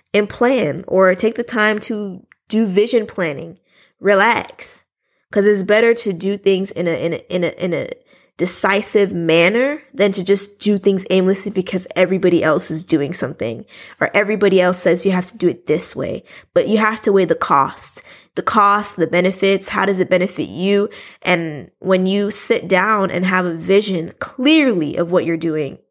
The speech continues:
it makes more sense of where you're supposed to go. So number three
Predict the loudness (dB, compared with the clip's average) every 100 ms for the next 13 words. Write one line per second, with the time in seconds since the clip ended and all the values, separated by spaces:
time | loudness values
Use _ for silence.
0 | -4 -2 0 -2 -4 -8 -8 -8 -8 -10
1 | -8 -6 -6 -8 -10 -10 -12 -16 _ _
2 | _ _ _ _ _ -18 -18 -18 -20 -20
3 | -20 _ -2 0 2 0 2 0 0 -6
4 | _